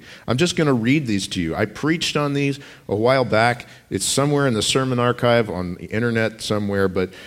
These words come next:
I'll just read these qualifications to you. It says, "The saying is trustworthy. If anyone aspires to the office of overseer,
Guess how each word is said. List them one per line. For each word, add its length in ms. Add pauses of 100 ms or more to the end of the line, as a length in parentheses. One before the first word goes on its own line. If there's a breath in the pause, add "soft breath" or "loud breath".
(140 loud breath)
I'll 160
just 160
read 380
these 180
qualifications 880
to 140
you. 160
It 100
says, 320
"The 160
saying 480
is 140
trustworthy. 640 (800)
If 160
anyone 360
aspires 640 (360 loud breath)
to 80
the 120
office 420
of 180
overseer, 800